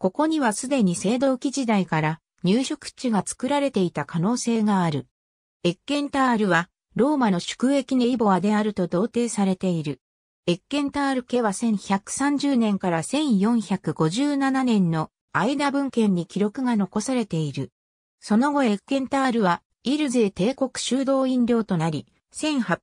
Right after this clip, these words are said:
百三年の帝国代表者会議主要決議以降は、バイエルンに属した。バイエルンの行政改革に伴う千八百十八年の市町村令により現在の自治体が成立した。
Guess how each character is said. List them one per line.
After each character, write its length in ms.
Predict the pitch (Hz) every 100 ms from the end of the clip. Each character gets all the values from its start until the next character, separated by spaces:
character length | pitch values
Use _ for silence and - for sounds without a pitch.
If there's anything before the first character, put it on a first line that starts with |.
| -
百 200 | 240 -
三 300 | - 247 240
年 280 | 240 240 214
の 180 | 208 - _
帝 220 | - 220 294
国 220 | 285 254
代 200 | 240 247
表 280 | 240 269 247
者 140 | 247
会 240 | 247 254
議 140 | 247 247
主 160 | -
要 240 | 220 208 185
決 320 | 165 - 190
議 160 | 202 220
以 60 |
降 280 | - 180 160
は、 220 | 147 - _ _
バ 120 | - 254
イ 160 | 269
エ 60 | 226
ル 100 | 214
ン 60 |
に 120 | 180 151
属 240 | 156 -
し 160 | - -
た。 200 | 143 - _ _ _ _ -
バ 80 | 294
イ 120 | 302
エ 100 | 240
ル 100 | 214
ン 80 | 185
の 140 | 160
行 160 | 151 202
政 280 | 269 294
改 200 | 285 302
革 260 | 277 240 190
に 120 | 165
伴 440 | 160 190 214 233 233
う 40 |
千 260 | 170 240 190
八 240 | 147 156 -
百 300 | 254 247 269
十 220 | 269 277
八 320 | 254 240 - 254
年 260 | 233 190
の 220 | 165 156 - _ -
市 100 | -
町 200 | 262 277
村 200 | 269 262 262
令 160 | 262
に 140 | 240 240
よ 120 | 226
り 120 | 220
現 240 | 254 294
在 240 | 269 233 202
の 80 | 165
自 220 | 147 143
治 180 | - -
体 200 | 220 202
が 120 | 190
成 200 | 180 214
立 280 | 226 - 196
し 100 | -
た。 240 | 151 -